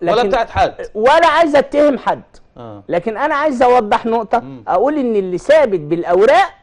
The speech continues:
Speaker 1: مم.
Speaker 2: ده هيروح التأمينات مفيش جدال.
Speaker 1: تمام.
Speaker 2: لكن
Speaker 1: يبقى إحنا قلنا
Speaker 2: المتغير
Speaker 1: آه.
Speaker 2: اللي مش ثابت بالأوراق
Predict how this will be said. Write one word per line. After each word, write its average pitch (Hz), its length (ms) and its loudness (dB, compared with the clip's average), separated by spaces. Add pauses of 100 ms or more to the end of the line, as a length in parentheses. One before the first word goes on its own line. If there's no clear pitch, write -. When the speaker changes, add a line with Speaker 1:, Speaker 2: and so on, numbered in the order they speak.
(140)
Speaker 1:
مم. 131 140 -14
Speaker 2:
ده 240 100 2
هيروح 285 340 2
التأمينات 226 600 -2
مفيش 214 240 -4
جدال. 202 440 0
Speaker 1:
تمام. 123 380 -10 (140)
Speaker 2:
لكن 170 200 -2
Speaker 1:
يبقى 202 100 2
إحنا 208 120 0
قلنا 214 160 2
Speaker 2:
المتغير 349 480 2 (220)
Speaker 1:
آه. 127 80 -8
Speaker 2:
اللي 196 200 0
مش 202 220 -4
ثابت 302 280 2
بالأوراق 214 760 2